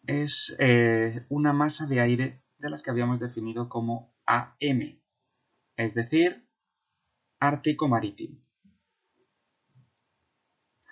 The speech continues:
Recordad que las poral-, las polares proceden del noroeste, eh, y las, eh, árticas marítimas del norte,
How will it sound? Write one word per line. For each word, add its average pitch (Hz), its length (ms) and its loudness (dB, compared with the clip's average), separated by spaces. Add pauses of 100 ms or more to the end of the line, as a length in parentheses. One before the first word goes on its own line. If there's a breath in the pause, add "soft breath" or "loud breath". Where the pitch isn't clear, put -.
(220 loud breath)
Recordad 110 480 12
que 117 140 6
las 113 160 4
poral-, 117 400 2
las 117 260 2
polares 117 720 0 (560)
proceden 117 500 -6
del 110 320 -4
noroeste, 151 800 -2 (1700 loud breath)
eh, 107 580 2 (180)
y 147 320 2
las, 117 640 0
eh, 107 380 -2
árticas 120 640 2
marítimas 117 580 -2
del 131 160 2
norte, 147 580 -2